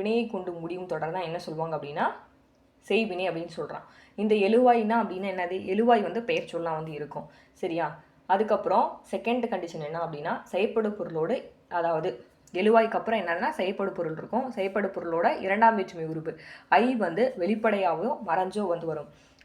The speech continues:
எழுவாய் இருக்கும் ஃபஸ்ட்டு, அடுத்த செகண்ட் என்ன இருக்கும்னா செயற்படு பொருள் இருக்கும், மூணாவதா என்ன இருக்கும் அப்படின்னா பயனிலை. எழுவாய்ன்றது பெயர் சொல்லா இருக்கும், செயற்படு பொருள் ஐ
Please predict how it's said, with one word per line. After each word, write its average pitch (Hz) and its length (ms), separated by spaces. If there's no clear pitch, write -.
எழுவாய் 214 400
இருக்கும் 160 280
ஃபஸ்ட்டு, 156 320
அடுத்த 214 280
செகண்ட் 208 320
என்ன 190 140
இருக்கும்னா 185 340
செயற்படு 175 400
பொருள் 156 220
இருக்கும், 214 260
மூணாவதா 220 420
என்ன 196 160
இருக்கும் 185 240
அப்படின்னா 170 380
பயனிலை. 156 340
எழுவாய்ன்றது 226 560
பெயர் 175 200
சொல்லா 180 240
இருக்கும், 254 300
செயற்படு 214 400
பொருள் 208 200
ஐ - 20